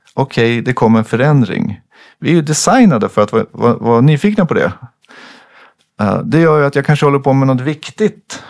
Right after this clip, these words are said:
känsligt eller något, eh, mejl som kräver mitt fokus. Och, och så har det kommit något nytt. Ja, vad tar min uppmärksamhet vägen?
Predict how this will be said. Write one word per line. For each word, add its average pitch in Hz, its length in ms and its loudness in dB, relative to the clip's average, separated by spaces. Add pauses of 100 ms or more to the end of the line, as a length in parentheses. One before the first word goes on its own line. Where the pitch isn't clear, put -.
(200)
känsligt 156 800 -2
eller 123 240 -4
något, 127 400 -8
eh, - 60 -8 (140)
mejl 143 360 2
som 135 160 2
kräver 127 460 -2
mitt 127 160 -2
fokus. 127 680 -4
Och, 107 260 -2 (640)
och 139 120 0
så 175 80 2
har 175 60 2
det 170 40 -2
kommit 165 240 4
något 165 120 2
nytt. - 520 -2 (580)
Ja, 151 80 2
vad 165 140 2
tar 185 120 0
min 165 160 4
uppmärksamhet 147 540 2
vägen? 143 520 2